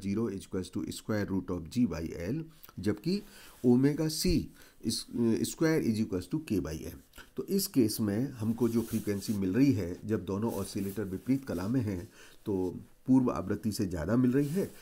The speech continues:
और ये जो फ्रीक्वेंसी निकल के आई है, हम इसको second normal mode of vibration की फ्रीक्वेंसी कहेंगे, अथवा हम इसको जो बोलेंगे, वो द्वितीय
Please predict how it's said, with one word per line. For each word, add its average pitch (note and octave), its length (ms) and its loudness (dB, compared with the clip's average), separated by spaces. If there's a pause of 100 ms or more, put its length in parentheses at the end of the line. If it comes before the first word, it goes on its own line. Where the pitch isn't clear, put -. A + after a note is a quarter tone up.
(180)
और A#2+ 360 -2 (120)
ये B2 260 2
जो F#3+ 120 4
फ्रीक्वेंसी C3 520 2
निकल G#2+ 260 0
के - 220 -4
आई F2+ 200 -2
है, G2+ 360 -4 (880)
हम E3 280 2
इसको F#2+ 460 -2 (600)
second F3+ 500 2 (200)
normal C#3 320 0
mode C3+ 220 6
of B2+ 80 2
vibration G#2 600 0
की G#2+ 80 -6
फ्रीक्वेंसी G2 580 -4
कहेंगे, C3+ 500 0 (380)
अथवा B2 300 -2
हम B2 340 -2
इसको A2+ 280 0
जो G#2+ 140 2
बोलेंगे, G2 600 2 (300)
वो A2+ 100 4
द्वितीय D3+ 680 0